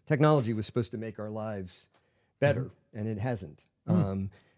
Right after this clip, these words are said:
Speaker 1: and so we're in a time
Speaker 2: Mm.
Speaker 1: of what he would call meaning three point oh. Like, what's our, what's the third narrative that's gonna,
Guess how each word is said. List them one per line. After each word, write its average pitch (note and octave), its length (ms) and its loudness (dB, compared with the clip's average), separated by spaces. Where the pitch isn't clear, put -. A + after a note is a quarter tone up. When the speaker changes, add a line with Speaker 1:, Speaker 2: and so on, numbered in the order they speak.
Speaker 1:
and A#2 180 2
so B2 220 4
we're A#2 220 2
in A#2+ 120 4
a A#2 60 0
time A#2 260 0
Speaker 2:
Mm. A2+ 40 0
Speaker 1:
of G2 80 -4
what A2+ 120 2
he C3+ 120 4
would A2+ 120 0
call G#2+ 220 -2
meaning A2+ 400 2
three A2 260 -2
point G#2 320 -6
oh. E2 300 -8
Like, F#2 200 -8
what's A#2+ 220 0
our, A#2 320 2
what's C3+ 180 0
the C#3 100 2
third B2+ 260 4
narrative E2 560 -8
that's G#2 180 -4
gonna, G#2 360 -2